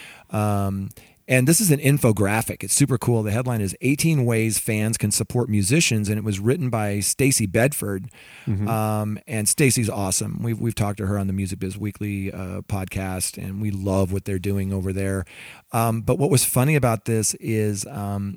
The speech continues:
Speaker 1: I went through this list of eighteen things that you can do to support musicians, and I just pulled out one, one artist, um, and that I talk about a lot here. You know, one of my favorite bands and favorite clients is The Accidentals. I went through this,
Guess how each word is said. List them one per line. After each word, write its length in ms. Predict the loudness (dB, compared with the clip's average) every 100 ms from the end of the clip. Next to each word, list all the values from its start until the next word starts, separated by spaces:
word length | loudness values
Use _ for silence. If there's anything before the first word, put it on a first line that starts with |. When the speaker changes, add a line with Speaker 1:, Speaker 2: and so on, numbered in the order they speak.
| -6
Speaker 1:
I 120 | 4
went 200 | 4 4
through 200 | 4 4
this 200 | 6 4
list 320 | 2 2 2 0
of 120 | -2
eighteen 460 | 0 0 2 2 2
things 400 | 0 -2 0 -4
that 80 | -4
you 140 | -4
can 120 | -2
do 140 | -2 -2
to 80 |
support 340 | -4 -4 -4 -2
musicians, 640 | -2 0 0 0 -2 -6 -14 -20 -20 -20 _
and 160 | 0 2
I 100 | 2
just 180 | 2
pulled 200 | 4 4
out 220 | 4 2 0
one, 840 | 2 4 6 6 4 0 -2 0
one 200 | 2 2
artist, 520 | 2 -2 -2 -6 -12 -14 _
um, 560 | -4 -2 -2 -4 -6 -10 -10
and 120 | -6 -4
that 100 | -2
I 100 | 0
talk 240 | 0 -2
about 220 | -2 -2
a 20 |
lot 240 | -2 -4 -2
here. 240 | -4 -4
You 120 | -6
know, 60 | -6
one 140 | -6
of 60 | -4
my 100 | -4
favorite 320 | -2 -4 -4
bands 380 | -4 -4 -4 -6
and 300 | -6 -6 -6
favorite 260 | -6 -6 -8
clients 340 | -10 -8 -8 -10
is 100 | -8
The 140 | -8
Accidentals. 600 | -8 -8 -6 -4 -4 -8 -14 -20 -18 -18 2
I 140 | 4
went 200 | 4 2
through 280 | 2 2 4
this, 320 | 4 2